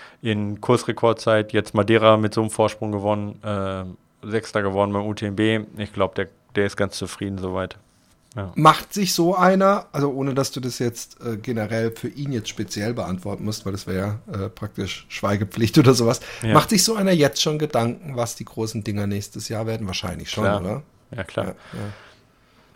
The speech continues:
Speaker 2: Okay.
Speaker 1: Aber das ist jetzt keine Schweigepflicht, was, also ich meine, das ist jetzt, ich, das ist ja,
Speaker 2: Naja,
Speaker 1: äh,
Speaker 2: vielleicht
Speaker 1: kein
Speaker 2: geht er damit ja
Speaker 1: naja.
Speaker 2: völlig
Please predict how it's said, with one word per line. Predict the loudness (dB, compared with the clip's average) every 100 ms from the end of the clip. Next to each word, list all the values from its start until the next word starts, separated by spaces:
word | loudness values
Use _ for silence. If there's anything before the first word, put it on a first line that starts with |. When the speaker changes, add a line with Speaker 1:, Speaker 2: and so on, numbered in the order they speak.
| -20 -20 -20 -20 -20 _ -20 -14
Speaker 2:
Okay. | 0 6
Speaker 1:
Aber | 8 8
das | 4
ist | 0
jetzt | -2 0
keine | 2 2
Schweigepflicht, | 6 6 6 2 0 0
was, | 0 0 2
also | 2 2
ich |
meine, | 0 0
das | 0
ist | 0
jetzt, | -4 -6
ich, | -12 -14 -14 -16 -8
das | -6
ist | 4
ja, | 10
Speaker 2:
Naja, | 12 12 12
Speaker 1:
äh, | 12
Speaker 2:
vielleicht | 10 10
Speaker 1:
kein | 8 2 2 4
Speaker 2:
geht | 4 8
er |
damit | 8 10
ja | 6
Speaker 1:
naja. | 6
Speaker 2:
völlig | 6 4